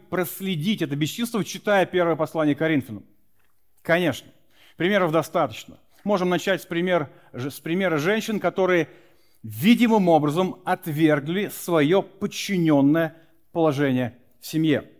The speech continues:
Одиннадцатая глава, пятый, шестой стихи. «Но всякая женщина, которая молится или пророчествует с непокрытой головой, навлекает позор на свою голову.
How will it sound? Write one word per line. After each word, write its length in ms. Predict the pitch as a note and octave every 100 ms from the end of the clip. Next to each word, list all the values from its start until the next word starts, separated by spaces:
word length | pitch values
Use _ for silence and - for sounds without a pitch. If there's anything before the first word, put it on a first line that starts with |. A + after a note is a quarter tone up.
| - - _ _ _ _ _ _ _
Одиннадцатая 420 | B2+ C3 E3 - D3+
глава, 220 | D#3+ C#3+
пятый, 220 | D3+ C3+
шестой 300 | C3+ - B2
стихи. 400 | - A#2 G#2+ F2+ - - _ _ _ _ _ _ - - - - - _ _ _ _
«Но 100 | D3+
всякая 380 | C3+ G#3+ A3 A3+
женщина, 420 | F3 E3 C#3 D3+
которая 300 | C#3+ F#3 G#3
молится 480 | G3+ E3+ C3+ B2+ -
или 80 | F3
пророчествует 760 | F#3+ G3+ F3 C#3+ C3+ - C3
с 60 | -
непокрытой 480 | D#3+ D#3 F#3+ G#3+ G#3+
головой, 520 | F3+ G3+ E3+ C3+ B2
навлекает 720 | A#2+ C#3+ C#3 D3 C#3+ F#3+ F#3 -
позор 340 | F3 E3 D#3
на 100 | D3+
свою 240 | D3 D#3
голову. 480 | D3+ D3+ A2+ G2+ -